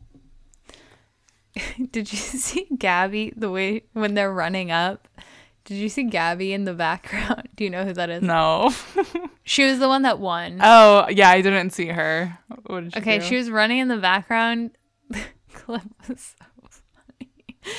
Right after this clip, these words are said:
Speaker 1: She's running in the background, and they just, like, she was, like, behind everybody else, like, running like she does not wanna be running, just, like,
Speaker 2: <laughs>
Speaker 1: uh, like, flopping around.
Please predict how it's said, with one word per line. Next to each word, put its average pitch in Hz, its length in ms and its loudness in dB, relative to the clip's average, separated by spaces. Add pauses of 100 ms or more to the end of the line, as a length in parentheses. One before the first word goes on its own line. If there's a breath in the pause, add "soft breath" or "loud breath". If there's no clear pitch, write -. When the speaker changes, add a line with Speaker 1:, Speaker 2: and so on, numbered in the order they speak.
(200 loud breath)
Speaker 1:
She's - 340 -20
running 269 380 -10
in 320 120 -14
the 285 60 -12
background, 208 920 -4 (500 soft breath)
and 233 180 0
they 240 120 4
just, 269 200 -6
like, 302 320 -4 (140)
she 294 560 0
was, 240 260 -8
like, 220 300 -4 (260)
behind 190 600 -4
everybody 196 520 -8
else, 180 460 -8
like, 185 260 -8
running 185 540 -10
like 175 420 -10 (1400)
she 202 280 -10
does 175 260 -12
not 156 240 -8
wanna 160 220 -12
be 165 140 -14
running, - 500 -12
just, 202 240 -10
like, 220 360 -10
Speaker 2:
<laughs> - 60 -20
Speaker 1:
uh, 160 800 -20
like, 190 240 -14
flopping 175 600 -14
around. 180 600 -6